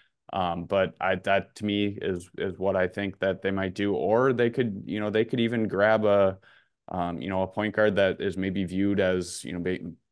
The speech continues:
being a late first round pick. Maybe they, they see that, that guard or one of those guards, um, you know, as, as somebody that could, could potentially be a backup.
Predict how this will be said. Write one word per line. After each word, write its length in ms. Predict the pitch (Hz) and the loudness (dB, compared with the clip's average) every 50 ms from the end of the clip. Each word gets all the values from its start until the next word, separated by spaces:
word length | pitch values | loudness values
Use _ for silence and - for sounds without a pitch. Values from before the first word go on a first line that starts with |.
| _ _ | _ _
being 200 | - 92 92 95 | -10 -8 -6 -4
a 80 | 98 95 | -2 0
late 280 | 98 101 104 104 104 | 0 2 0 -2 -4
first 300 | - - 87 87 - - | -6 -6 -6 -6 -6 -8
round 220 | 80 78 76 80 - | -10 -10 -10 -12 -12
pick. 240 | - - 55 - - | -10 -10 -10 -10 -12
Maybe 200 | - - 95 92 | -10 -8 -6 -4
they, 160 | - 92 95 92 | -2 -2 -2 -2
they 240 | 90 90 90 92 | -2 -2 -2 -2
see 320 | 90 - - - 104 101 98 | -4 -6 -6 -4 -2 0 0
that, 300 | 95 95 92 95 92 - _ _ | 2 2 2 0 0 -4 _ _
that 240 | - 90 87 85 - | -4 -2 -2 -2 -2
guard 340 | 92 87 90 92 98 95 | 0 0 2 2 0 0
or 140 | 92 90 90 | 0 -2 -2
one 180 | 90 95 92 92 | -2 -4 -4 -4
of 80 | 90 | -4
those 180 | 92 92 95 92 | -4 -4 -4 -4
guards, 480 | - 92 90 92 92 95 92 92 - - - | -4 -2 -2 0 -2 -2 -4 -8 -12 -12 -12
um, 400 | - - 82 85 85 87 85 - - - _ _ _ | -10 -10 -10 -10 -10 -12 -14 -16 -18 -20 _ _ _
you 120 | - 85 | -16 -12
know, 100 | 80 85 | -10 -8
as, 240 | 85 87 87 85 82 | -6 -6 -6 -6 -6
as 220 | - - 95 90 - | -6 -6 -6 -6 -6
somebody 340 | - 98 95 90 90 92 90 | -6 -4 -4 -2 0 0 0
that 200 | 87 90 85 - | 0 -2 -2 -2
could, 320 | - 95 92 85 - - - | -2 -4 -4 -4 -6 -10 -6
could 160 | - 104 95 92 - - | -4 -2 -2 -2 -4 -6
potentially 400 | - - 107 98 87 - 87 87 | -4 -2 -2 -2 -2 -4 -6 -6
be 120 | 87 90 | -4 -4
a 40 | 87 | -4
backup. 480 | 78 90 90 87 85 - - 65 - | -2 -2 -2 -2 -2 -4 -8 -10 -10